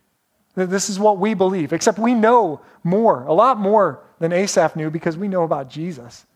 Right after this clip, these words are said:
So again, I think Paul's words are, are, are fitting for us. For to me, to live is Christ. If I'm gonna live, I'm gonna live for Christ. And to die is gain. If I die,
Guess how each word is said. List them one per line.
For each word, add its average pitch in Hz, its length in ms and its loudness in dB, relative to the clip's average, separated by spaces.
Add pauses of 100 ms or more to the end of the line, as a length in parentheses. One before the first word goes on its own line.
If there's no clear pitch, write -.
(800)
So - 120 -6
again, 185 220 0
I 170 40 0
think 214 200 -4
Paul's 185 280 2
words 165 380 -2
are, 139 200 -8 (100)
are, 151 100 -16
are 135 140 -12
fitting 180 480 -2
for 160 240 -6
us. 143 320 -2 (580)
For 165 140 -8
to 165 140 -6
me, 214 520 -2 (1200)
to - 80 -16
live 202 240 0
is 165 140 -2
Christ. - 680 -4 (1120)
If - 80 0
I'm 214 120 2
gonna 247 220 4
live, 226 380 2
I'm 180 160 2
gonna 202 160 2
live 202 240 2
for - 160 -6
Christ. - 640 -2 (1400)
And 139 100 -16
to 143 60 -6
die 196 300 4
is 170 220 0
gain. 180 340 -2
If 151 140 -4
I 156 100 2
die, 165 580 4